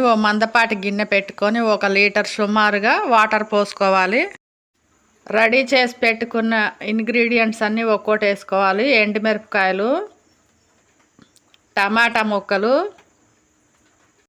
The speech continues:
జీలకర్ర, ధనియాలు,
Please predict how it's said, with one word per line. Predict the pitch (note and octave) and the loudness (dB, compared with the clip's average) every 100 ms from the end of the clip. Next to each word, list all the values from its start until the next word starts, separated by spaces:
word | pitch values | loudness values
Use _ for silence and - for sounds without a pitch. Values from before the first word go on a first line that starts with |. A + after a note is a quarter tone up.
| _ _ _ _ _ _ _ _ _ _ _ F3+ F3+ | _ _ _ _ _ _ _ _ _ _ _ -14 -4
జీలకర్ర, | A3 A#3 A#3+ A#3+ C4+ D4+ A#3+ | 0 0 2 2 2 0 0
ధనియాలు, | A3 A3 A3+ A3+ A3+ C#4+ | 0 2 2 0 2 0